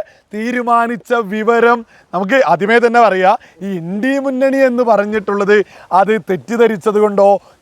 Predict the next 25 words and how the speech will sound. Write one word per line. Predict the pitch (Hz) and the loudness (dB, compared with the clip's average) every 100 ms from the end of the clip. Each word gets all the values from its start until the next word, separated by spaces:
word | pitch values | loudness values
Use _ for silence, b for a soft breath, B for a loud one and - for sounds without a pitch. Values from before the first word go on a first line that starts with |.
| - | 0
കളിയാക്കുന്നത് | 202 226 269 262 247 240 226 220 208 | 2 2 2 2 0 -6 -8 -8 -4
കൊണ്ടോ | 226 214 226 185 | -4 0 0 0
അല്ല | 170 220 254 240 | -2 -2 -2 0
ഞാൻ | 185 202 185 | -2 0 -2
അങ്ങനെ | 185 208 294 b b _ | -4 0 0 b b _
പറഞ്ഞിട്ടുള്ളത്. | 196 202 220 233 175 185 175 165 294 - b - | 2 2 -2 -4 -6 -4 -4 0 -2 -4 b -14
നേരെ | 160 202 285 294 | -4 2 2 2
മറിച്ച് | 254 208 165 220 294 b b 180 | 0 -2 -2 -2 -2 b b -12
ഇന്ത്യ | 190 208 277 311 | -8 -6 -4 -2
മുന്നണി | 294 262 277 277 254 | -4 0 0 2 0
എന്ന് | 233 262 | 0 -2
തന്നെയാണ് | 220 214 247 226 220 214 | -2 -2 0 2 2 0
യഥാർത്ഥത്തിൽ | 196 202 208 180 214 220 254 269 b b 214 | 0 2 2 0 -4 2 0 0 b b 0
ആ | 240 | 0
മുന്നണിയുടെ | 220 208 220 220 226 240 - | -4 -6 -6 -4 -2 -4 -2
പേര്. | 208 226 202 - _ 190 | 2 2 2 -8 _ -8
നിങ്ങൾ | 226 277 262 | 0 2 2
തന്നെ | 226 214 | -2 -2
ഒന്ന് | 247 311 b b 208 226 | -2 -2 b b 2 4
ആലോചിച്ച് | 247 247 240 220 208 208 | 4 2 -2 -6 -8 -6
നോക്കൂ. | 175 208 214 b b b 233 | -2 0 0 b b b 2
ഐ | 302 - - 214 | 2 -2 -12 -10
എൻ | 240 208 202 | -8 -10 -10
ഡി | 233 254 _ | -10 -10 _
ഐ | 196 | -4